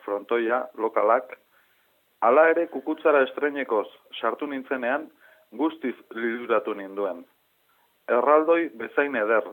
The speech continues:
da kukutza. Lehen solairutik laugarnera, kontzertugunetik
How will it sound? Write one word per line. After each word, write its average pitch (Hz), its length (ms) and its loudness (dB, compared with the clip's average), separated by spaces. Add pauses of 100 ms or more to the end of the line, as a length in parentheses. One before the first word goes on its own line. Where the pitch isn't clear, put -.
da 104 120 2
kukutza. 92 520 -8 (680)
Lehen 143 300 2
solairutik 131 720 0
laugarnera, 107 720 2 (420)
kontzertugunetik 139 1120 -4